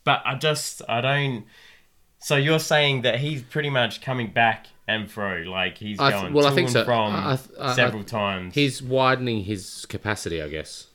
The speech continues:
Speaker 2: Widening his reach around what he can
Speaker 1: Yeah.
Speaker 2: actually do. So if he's able to, he's got that Earthbound stuff down in regards to, you know, his understanding of, you know, how to get the Avengers on board, that kind of thing. If he's able to do that, he's able to tell Talos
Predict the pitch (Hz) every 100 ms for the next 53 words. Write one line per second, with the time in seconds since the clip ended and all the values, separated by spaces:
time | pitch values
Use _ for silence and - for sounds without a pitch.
0 | _ 120 117 117 107 104 90 95 92 -
1 | 92 90 87 87 - _ 95 104 120 117
2 | 110 - 87 78 - - 107 120 120 113
3 | 117 120 117 113 101 101 80 98 _ -
4 | 120 113 135 131 117 107 - 101 101 -
5 | 92 85 85 85 _ _ 92 80 73 131
6 | 151 - _ _ _ _ _ _ _ 101
7 | 92 90 90 85 - 90 85 82 85 90
8 | 82 - 90 85 82 85 85 - 85 82
9 | 90 85 85 78 - - 85 87 85 85
10 | 90 92 85 85 82 82 87 - 87 -
11 | 143 160 - - - _ - 110 143 131
12 | 107 101 95 95 90 85 92 90 90 87
13 | 82 - 85 82 90 82 82 - -